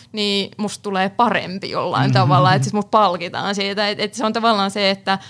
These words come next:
Speaker 1: että esimerkiksi mun tavoite, ää, mun liikunnalle, niin se on ihan selkeä. Mä haluan, että joka ikisestä treenistä tulee mulle parempi olo kuin sitä
Speaker 2: Mm.
Speaker 1: ennen. Ja silloin se on tavallaan se, että mä skannailen tosi tarkkaan, että okei, että nyt mä pyöräilin tuolta ruuhkan läpi tänne salille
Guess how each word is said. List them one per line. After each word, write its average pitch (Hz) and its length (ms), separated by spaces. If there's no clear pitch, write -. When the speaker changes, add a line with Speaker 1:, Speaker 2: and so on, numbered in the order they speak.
Speaker 1:
että 196 140
esimerkiksi 202 320
mun 294 180
tavoite, 175 420
ää, 180 160
mun 208 280
liikunnalle, 190 680
niin 196 200
se 226 80
on 202 200
ihan 196 140
selkeä. 185 400
Mä 220 80
haluan, 202 300
että 202 160
joka 294 200
ikisestä 196 380
treenistä 185 420
tulee 180 300
mulle 185 420
parempi 208 460
olo 208 440
kuin 202 120
sitä 208 200
Speaker 2:
Mm. 190 100
Speaker 1:
ennen. 190 380
Ja 208 100
silloin 208 300
se 214 80
on 196 120
tavallaan 196 400
se, 196 120
että 190 120
mä 196 60
skannailen 190 580
tosi 202 220
tarkkaan, 208 480
että 185 160
okei, 190 260
että 196 160
nyt 202 100
mä 208 100
pyöräilin 190 600
tuolta 190 240
ruuhkan 202 360
läpi 185 340
tänne 190 340
salille 185 760